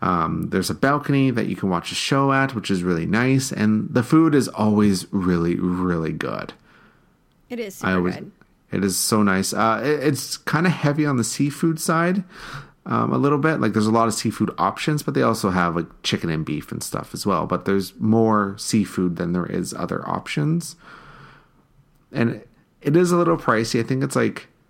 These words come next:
Speaker 1: five thousand some yen per person.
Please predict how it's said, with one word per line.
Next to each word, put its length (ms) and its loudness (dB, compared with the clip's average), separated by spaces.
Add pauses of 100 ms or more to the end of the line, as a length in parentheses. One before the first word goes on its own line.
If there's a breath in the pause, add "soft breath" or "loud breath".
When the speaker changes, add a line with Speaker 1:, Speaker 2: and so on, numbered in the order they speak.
(800)
Speaker 1:
five 260 0
thousand 380 -2
some 260 -2
yen 360 0 (1080)
per 120 -2
person. 540 -2